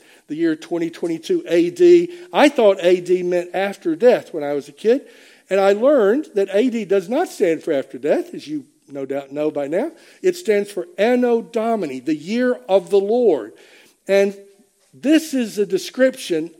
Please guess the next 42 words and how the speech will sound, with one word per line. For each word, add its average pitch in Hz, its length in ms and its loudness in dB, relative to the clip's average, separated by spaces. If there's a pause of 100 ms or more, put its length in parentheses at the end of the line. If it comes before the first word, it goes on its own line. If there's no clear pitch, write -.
of 175 220 -2
the 175 100 2
beginning 180 760 0 (440)
of 175 280 0
the 170 100 2
years 185 720 2
of 175 220 -6
the 175 100 2
Lord. 185 400 4
And 180 240 -4
here, 247 340 0
two 269 240 -2
thousand 220 460 -2
twenty-two 220 460 -6
years 196 360 -4
later, 202 320 2
approximately, 165 760 -4
give 165 200 -2
or 170 80 -4
take, 165 360 -2
to 170 60 -12
pace, 165 360 -6 (320)
based 185 300 2
on 175 60 -2
how 175 180 2
they 160 120 -2
came 160 260 -2
up 170 180 -4
with 170 160 -6
the 156 80 -8
dating, 165 440 0 (460)
but 190 280 2 (240)
two 302 200 6
thousand 247 480 0
twenty-two 240 480 -4
years 233 360 -4
or 233 80 -4
so, 226 280 0
we 220 200 0
have 220 120 0
been 208 180 -4
celebrating 190 960 2